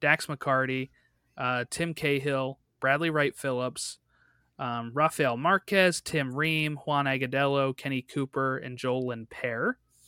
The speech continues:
Then we also have All-Stars for the Revs, uh, Gustavo Bo, Andrew Farrell, Chris Tierney, Showery Joseph, and Carlos Heel.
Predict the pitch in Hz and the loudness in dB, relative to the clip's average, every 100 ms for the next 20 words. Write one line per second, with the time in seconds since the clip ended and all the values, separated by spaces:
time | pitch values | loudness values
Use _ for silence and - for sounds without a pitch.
0 | - _ _ _ _ _ _ _ _ _ | -20 _ _ _ _ _ _ _ _ _
1 | 208 208 214 214 220 185 190 185 - 175 | 0 4 4 6 6 4 4 2 2 2
2 | 185 - 185 175 - 180 156 156 151 143 | 2 2 2 2 0 0 2 4 4 4
3 | - - - - 151 139 147 - 175 165 | -2 -6 -16 -8 -2 -2 -2 4 6 6
4 | 156 151 143 143 139 - - 156 156 151 | 4 4 2 2 -2 -6 -4 -4 -2 -6
5 | - 139 135 131 131 - - 165 - - | -2 0 0 -2 -6 -10 -6 -4 -4 -4
6 | 139 135 139 131 139 _ - - 160 170 | -4 -2 -4 -6 -8 _ -14 0 2 4
7 | 156 135 139 127 - 139 123 - 131 127 | 2 0 -2 -2 -4 -6 -6 -10 -8 -8
8 | 127 - 123 117 110 - - 117 98 - | -10 -8 -8 -8 -10 -10 -10 -16 -18 -20
9 | - | -20